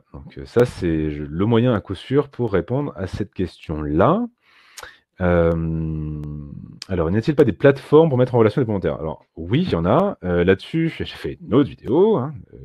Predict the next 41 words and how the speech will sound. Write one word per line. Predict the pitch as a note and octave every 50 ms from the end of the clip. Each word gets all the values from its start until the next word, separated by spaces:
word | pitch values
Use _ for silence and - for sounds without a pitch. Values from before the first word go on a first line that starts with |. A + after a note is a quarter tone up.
| - -
décidément, | - D2+ - G2 F2 F2 A2+ A#2+
je | F#2 D#2
vous | D2+ D2
invite | E2 E2+ F2+ A2 - -
à | D#2+
voir | D#2 G2+ A#2+ A2+
ma | F2+
chaîne | D#2 - D#2+ C#2+
YouTube | C#2+ - - C#3 C3+
parce | C#2+ - -
qu'il | - -
y | -
a |
quand | - B1+
même | C#2+ D#2+
déjà | D2 - F2+
pas | F2 A#2+
mal | B2 G#2
de | D#2
choses. | - - - E3 A3 G3+ - - - - - - - - - - - - - -
Euh, | F2+ F2+ F#2 F2+ F2+ F2+ F2
il |
y | F2
a | F2
une | F2+
vidéo | F2+ G2 A2 A2+ A#2+ C3+ D#3 E3 D3+
sur | - - A#2+
les | G2 G2+ G2
faits, | - - - D3 D3+
j'ai | C3 A2+ G2+
développé | F#2 G2 G#2 G#2+ A#2 A2 - C3 C3
huit | B2 A#2+ C3+ D3
méthodes | D#3 C#3+ C3+ C#3 C#3+ D#3 E3 D#3 C3
pour | A#2+ A2
trouver, | - - - A2+ A2+ B2+ C#3 D3+ D#3 D#3+
pour | A2+ - -
faire | - C#3
de | G#2+
la |
prospection | - - D3 C3+ - C3 B2+ - D3+
foncière. | - - B2 - - A2 F2+